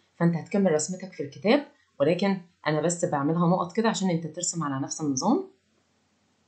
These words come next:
اللي أنا رسمتها دي عبارة عن البون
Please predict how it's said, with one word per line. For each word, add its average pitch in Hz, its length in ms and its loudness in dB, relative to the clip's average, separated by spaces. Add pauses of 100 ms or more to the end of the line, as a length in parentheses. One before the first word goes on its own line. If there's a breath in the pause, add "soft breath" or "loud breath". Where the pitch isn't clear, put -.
(3750 soft breath)
اللي 185 120 6
أنا 208 120 8
رسمتها 156 440 4
دي 185 260 0 (200 loud breath)
عبارة 160 360 6
عن 202 400 2 (520)
البون 180 540 0